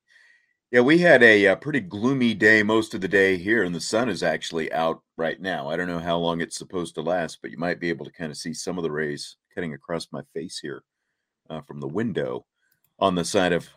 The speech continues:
my house. But, uh, glad to have everybody, whoever's here tonight, with us. We've got, we've got plenty to talk about. Brian Mason's leaving.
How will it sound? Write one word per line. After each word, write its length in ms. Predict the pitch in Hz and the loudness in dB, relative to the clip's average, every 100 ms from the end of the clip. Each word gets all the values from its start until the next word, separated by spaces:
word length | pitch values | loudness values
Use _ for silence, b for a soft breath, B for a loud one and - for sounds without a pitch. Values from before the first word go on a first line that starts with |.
| _ | _
my 240 | 95 87 80 | 0 0 0
house. 340 | 80 98 - | -2 -4 -6
But, 380 | - 82 73 - | -10 -8 -8 -6
uh, 320 | 76 73 69 - | -4 -4 -8 2
glad 240 | 123 143 | 8 10
to 80 | 131 | 10
have 180 | 120 117 | 6 6
everybody, 680 | 110 110 95 95 92 90 - _ - | 4 4 2 2 0 -4 -10 _ -2
whoever's 400 | 120 170 107 82 | 4 4 2 -4
here 280 | 85 62 - _ _ _ _ _ | -6 -8 -10 _ _ _ _ _
tonight, 360 | 85 76 65 - _ _ - | -10 -8 -10 -12 _ _ -2
with 180 | 87 104 | 0 0
us. 160 | - | 0
We've 160 | 123 120 | 0 6
got, 340 | 151 170 170 - - - _ _ _ - | 8 8 4 -6 -6 -10 _ _ _ -2
we've 160 | 135 139 | 2 8
got 200 | 160 135 | 6 8
plenty 300 | 151 175 185 | 6 8 6
to 140 | 190 | 6
talk 320 | 175 208 226 | 6 6 6
about. 440 | - 135 131 147 113 | 6 10 10 8 6
Brian 340 | 131 151 151 | 6 6 4
Mason's 480 | 147 165 160 135 110 | 4 2 2 -4 0
leaving. 580 | 135 156 165 185 185 | 2 4 4 0 -2